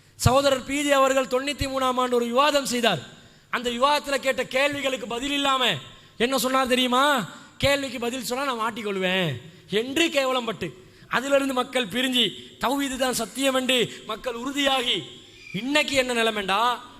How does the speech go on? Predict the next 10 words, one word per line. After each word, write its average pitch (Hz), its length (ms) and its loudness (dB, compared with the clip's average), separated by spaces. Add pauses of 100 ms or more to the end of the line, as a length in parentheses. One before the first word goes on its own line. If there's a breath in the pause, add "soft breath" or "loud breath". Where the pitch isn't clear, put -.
(220)
அந்த 285 500 0
அமீர் 277 220 0
கிட்ட 226 240 0
இருந்து 233 540 -2 (160)
இன்னொரு 294 380 2
அமீர் 277 340 2
கிளம்பிட்டாரு, 214 480 2 (680)
இபத்துர் 285 420 0
ரஹ்மான் 226 300 2
என்று. 160 220 -4